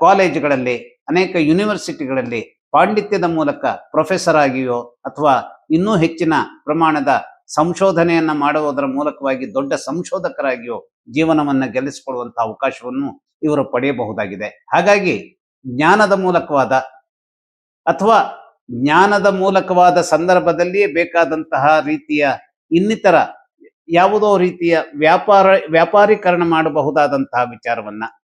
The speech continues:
ಜನರಿಗೆ ತೊಂದರೆಯಾಗದಂತೆ, ಜನರಿಗೆ ಬೇಕಾದಂತಹ ಸ-, ಜ್ಞಾನಕ್ಕೆ ಬೇಕಾದಂತಹ ಒಂದು, ಆ, ಗಟ್ಟಿ ಶಕ್ತಿಯನ್ನ ಒದಗಿಸುವುದಕ್ಕೆ ಬೇಕಾದಂತಹ ಹಳಿಯನ್ನ ಸಂಯೋಜಿಸಿಕೊಂಡು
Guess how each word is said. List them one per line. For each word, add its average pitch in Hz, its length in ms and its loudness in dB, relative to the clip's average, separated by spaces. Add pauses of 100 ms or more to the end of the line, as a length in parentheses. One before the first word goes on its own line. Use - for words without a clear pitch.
(140)
ಜನರಿಗೆ 175 520 2
ತೊಂದರೆಯಾಗದಂತೆ, 143 1040 2 (520)
ಜನರಿಗೆ 190 480 4
ಬೇಕಾದಂತಹ 175 880 2
ಸ-, 160 120 -4 (460)
ಜ್ಞಾನಕ್ಕೆ 180 520 2
ಬೇಕಾದಂತಹ 165 920 2 (260)
ಒಂದು, 147 600 -2 (240)
ಆ, - 40 4
ಗಟ್ಟಿ 175 380 0
ಶಕ್ತಿಯನ್ನ 190 560 0
ಒದಗಿಸುವುದಕ್ಕೆ 185 840 0
ಬೇಕಾದಂತಹ 160 1000 2
ಹಳಿಯನ್ನ 170 460 2
ಸಂಯೋಜಿಸಿಕೊಂಡು 160 1120 -4